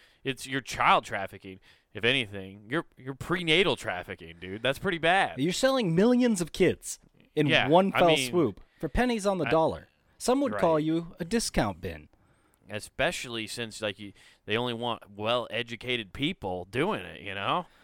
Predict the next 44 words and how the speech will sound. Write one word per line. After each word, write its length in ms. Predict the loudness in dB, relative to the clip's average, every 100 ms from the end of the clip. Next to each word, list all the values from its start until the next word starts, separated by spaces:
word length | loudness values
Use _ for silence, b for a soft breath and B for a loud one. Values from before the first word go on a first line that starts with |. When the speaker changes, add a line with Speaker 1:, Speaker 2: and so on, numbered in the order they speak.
| b -10
Speaker 2:
Oh, 220 | -2 2
Speaker 1:
You 60 | 4
know, 140 | 4 2
Speaker 2:
that's 120 | 2
Speaker 1:
you, 100 | 0
you 200 | 4 4
know 300 | 10 12 12
Speaker 2:
true. 60 | 10
Speaker 1:
what 140 | 4 4
you're 120 | 2
doing, 580 | 4 6 6 4 -4 -4
you 120 | 0
know? 200 | 2 2
It's 140 | 2
not 140 | 2 2
like 140 | 2
you 80 | -2
can 120 | -8 -8
claim 460 | 0 2 2 0
insanity 720 | -4 -2 2 2 2 -4 -6 -6
or 220 | -8 -6
anything 440 | -4 -2 -4 -4
like 180 | -4 -4
that. 220 | -2 0
They 100 | 2
don't 120 | 2
let 120 | 0 -2
those 140 | -4
people 220 | -6 -8
donate. 460 | -2 0 0 -6 -2
Speaker 2:
No, 280 | 2 4 2
you 180 | -2 -4
just 200 | -2 0
Speaker 1:
You 120 | 2
have 240 | 4 4
no 160 | 2 -2
insanity 480 | -2 0 0 -2 -10
<laughs> 40 |
plea. 400 | -8 -8 -8 -2
Speaker 2:
You're 180 | 4 6
actually 440 | 6 4 2 2
donating 580 | 4 4 6 6 4 4
your 140 | 0 0
undesirables. 1040 | 2 2 2 2 4 4 4 4 0 0